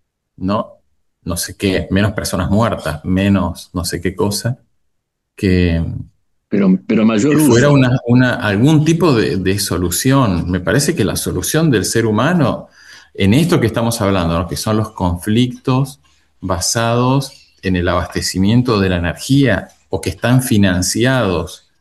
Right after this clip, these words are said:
Speaker 1: por el negocio de la energía, me parece que eso el ser humano, no, no existe ninguna justificación para tenerlo hoy, ¿no? O sea, si, si Rusia no hubiera tenido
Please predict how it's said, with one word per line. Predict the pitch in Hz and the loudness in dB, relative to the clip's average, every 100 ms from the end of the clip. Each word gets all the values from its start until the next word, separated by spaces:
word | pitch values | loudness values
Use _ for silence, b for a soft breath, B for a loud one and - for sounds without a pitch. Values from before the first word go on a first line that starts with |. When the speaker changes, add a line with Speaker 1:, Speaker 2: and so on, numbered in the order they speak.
| - | -10
Speaker 1:
por | 80 | -4
el | 85 82 | -2 -2
negocio | 85 104 131 101 | 0 0 0 0
de | 95 | 0
la | |
energía, | 87 - - 117 | -2 -2 0 0
me | 95 | 0
parece | 117 135 | 0 0
que | - 90 | 0 -2
eso | 104 - 110 | -2 -4 -4
el | |
ser | - 92 | -4 -2
humano, | 90 104 117 - B B B B - | 0 0 0 -4 B B B B -8
no, | 117 120 | -4 -2
no | 110 | -2
existe | - 180 - | -4 -2 2
ninguna | 98 117 156 | 4 4 2
justificación | 151 - 110 - - 78 - 127 127 | 0 -6 -8 -10 -8 -6 0 0 0
para | 78 - | -4 -8
tenerlo | 90 101 95 85 | -6 -4 -2 -2
hoy, | 123 95 - _ _ _ _ _ _ _ _ _ - | 0 -2 -6 _ _ _ _ _ _ _ _ _ -6
¿no? | 95 113 160 - _ _ _ _ | 0 2 0 -2 _ _ _ _
O | - | -10
sea, | - 104 90 101 | 0 2 2 0
si, | - 107 98 - | -4 -2 -2 -2
si | - 101 | 0 0
Rusia | 107 156 165 127 110 | 2 2 0 0 0
no | 104 | 2
hubiera | 104 113 117 - | 2 2 2 0
tenido | 92 98 107 110 113 110 - | 0 2 2 2 2 0 -6